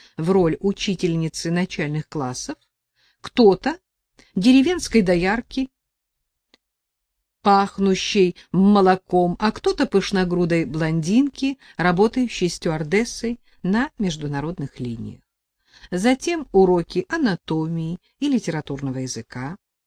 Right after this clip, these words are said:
Самое главное — иметь богатое воображение.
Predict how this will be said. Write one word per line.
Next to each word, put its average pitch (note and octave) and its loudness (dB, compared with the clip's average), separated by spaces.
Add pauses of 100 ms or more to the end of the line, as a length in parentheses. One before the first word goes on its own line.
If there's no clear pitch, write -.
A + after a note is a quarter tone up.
(300)
Самое G3+ 2
главное — E3+ -4 (600)
иметь G#3+ 2
богатое E3+ -4
воображение. A#2+ -10